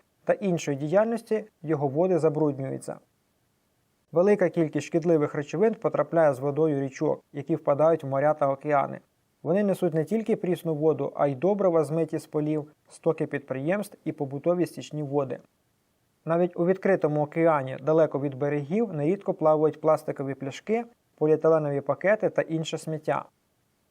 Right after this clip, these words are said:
Забруднення надходить і через атмосферу у вигляді пилу та кіптяви.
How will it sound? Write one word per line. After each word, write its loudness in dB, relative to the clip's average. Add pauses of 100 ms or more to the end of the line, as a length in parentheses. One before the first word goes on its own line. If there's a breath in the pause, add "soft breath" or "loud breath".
(420)
Забруднення 2
надходить -2 (160)
і -6
через 0
атмосферу 0
у -6
вигляді -2
пилу -2
та -4
кіптяви. -6